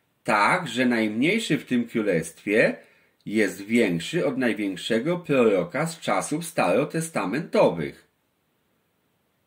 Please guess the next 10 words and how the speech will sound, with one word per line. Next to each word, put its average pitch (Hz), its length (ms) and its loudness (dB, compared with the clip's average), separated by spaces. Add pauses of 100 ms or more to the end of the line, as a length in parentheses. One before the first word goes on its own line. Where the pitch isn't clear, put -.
Jak 160 360 2
bardzo 160 380 4
poważna 123 640 0
jest 107 400 -2
wymowa 113 760 0
wersetów 98 840 -2 (440)
dwudziestego 110 600 -2
dziewiątego 101 840 -2
i 113 160 -4
trzydziestego. 85 880 -8